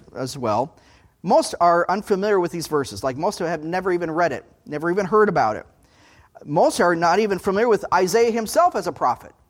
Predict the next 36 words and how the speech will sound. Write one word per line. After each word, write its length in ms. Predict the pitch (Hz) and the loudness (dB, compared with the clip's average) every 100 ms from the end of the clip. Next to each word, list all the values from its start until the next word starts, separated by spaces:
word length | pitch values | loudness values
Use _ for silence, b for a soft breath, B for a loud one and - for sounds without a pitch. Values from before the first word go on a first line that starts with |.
| _ _ _ | _ _ _
For 160 | - 277 | 0 0
us, 120 | 226 | 2
this 160 | 247 240 | 0 -2
is, 120 | 185 | 0
like, 180 | 175 - | 0 2
household 400 | 190 269 269 262 | 2 4 2 2
names 360 | 349 330 151 | 0 -2 -4
in, 240 | 160 147 - | -6 -6 -8
in 140 | 160 | -8
the 60 | 151 | -6
Christianity. 680 | - 180 165 247 277 254 - b b b b b - | -4 -4 -4 -4 -4 -8 -10 b b b b b -4
But 180 | 151 - | -2 0
for 160 | 170 | -2
many, 260 | 160 214 254 | 0 -2 -2
this 240 | 160 226 | -2 0
is, 300 | 240 - - _ _ - | -2 -4 -10 _ _ -10
we 140 | 131 | -4
don't 200 | 220 - _ - | -2 -4 _ -8
even 200 | 156 196 | -6 0
know 140 | 202 | 0
who 160 | 190 220 | 0 -2
he 120 | 214 | 0
is 180 | 330 165 | 0 0
or 80 | 143 | 0
not 160 | 165 | -2
much 160 | 170 175 | -2 -4
about 260 | 160 330 - | 0 0 -2
him. 160 | - _ b b b b b _ - | -8 _ b b b b b _ -6
But 120 | 202 | -4
here's 180 | 208 311 | -2 0
the 80 | 240 | 0
another 260 | 190 277 269 | 0 0 -2
thing. 240 | 123 - - | -8 -10 -14
Most 580 | 143 185 269 320 - - | -4 2 2 2 -4 -4
Jewish 280 | 208 180 - | -2 -2 -2
people, 500 | 226 - 113 185 | -6 -4 -6 -6